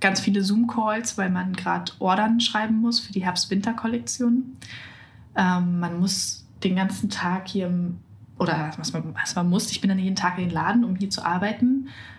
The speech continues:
Aber hier ist halt niemand und hier ist alles leer und, ähm, ich führe Selbstgespräche oder hab halt, ähm, Podcast gehört oder Musik mir angemacht nebenbei. Ähm, aber das sind so,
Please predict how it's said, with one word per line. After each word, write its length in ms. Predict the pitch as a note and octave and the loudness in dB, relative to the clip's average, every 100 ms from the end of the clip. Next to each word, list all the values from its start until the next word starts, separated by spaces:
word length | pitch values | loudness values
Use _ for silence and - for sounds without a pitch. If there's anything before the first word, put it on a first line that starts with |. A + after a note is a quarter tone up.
| - - - | -20 -12 0
Aber 160 | F#3+ | 2
hier 200 | G3 G3 | 4 2
ist 140 | - - | 0 0
halt 120 | B3 | 4
niemand 460 | G#3+ F#3 F3+ F#3 | 4 4 2 -2
und 180 | - G3+ | -4 -4
hier 140 | G3 F#3 | -4 -4
ist 180 | - | -2
alles 320 | F#3+ G3 F#3+ G3+ | -2 0 0 0
leer 300 | G3+ A3+ B3+ B3 B3+ | 2 4 2 0 -4
und, 380 | G3 F#3+ G3 G3 - | -2 0 0 -4 -4
ähm, 400 | F#3+ F#3+ F#3+ A3 - | -2 -2 -2 -6 -10
ich 140 | - - | -8 -4
führe 260 | - G3+ | 0 0
Selbstgespräche 880 | G3+ - - - - - A#3+ A#3 A3 | 0 -2 -4 -2 -2 2 0 2 2
oder 200 | G3 F#3+ | 2 0
hab 220 | F#3+ F#3+ | 0 -2
halt, 240 | G3+ G3 - - - - - - | -4 -6 -8 -14 -16 -18 -14 0
ähm, 240 | G3 F3+ | 2 2
Podcast 480 | - B3+ - A3 - | 0 -2 0 0 0
gehört 420 | A3 G#3 G3+ G#3+ | 0 0 0 0
oder 260 | F3+ F3+ F#3 | 0 0 2
Musik 380 | G3+ A3 A#3+ A3+ | 2 2 2 0
mir 100 | - | 2
angemacht 440 | G3+ G3+ G3 - - | 2 2 0 -2 0
nebenbei. 380 | G3 F#3+ G3 G#3 - - - - - - - - - - - | 0 2 0 -2 -6 -18 -16 -14 -14 -16 -18 -14 -8 -6 -2
Ähm, 480 | F3 F3 F3 F3 F3 - - - - - - | 0 2 0 0 -4 -14 -16 -18 -18 -18 0
aber 420 | F#3 G3 A#3+ B3+ C4 - - - - - | 4 6 4 2 0 -6 -12 -12 -12 0
das 220 | G3+ G3 | 0 4
sind 140 | A3 | 2
so, 180 | A3 G#3 | 2 -2